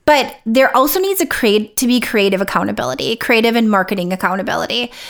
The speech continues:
So we, and it can't be an either or. I think it is sometimes very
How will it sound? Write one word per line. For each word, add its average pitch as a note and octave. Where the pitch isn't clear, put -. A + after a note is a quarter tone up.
So B3+
we, C#4+
and C#4
it C#4
can't E4+
be G#4+
an F#4+
either A#3+
or. F#3
I A#3+
think D4
it F4+
is G4+
sometimes A#3+
very G#3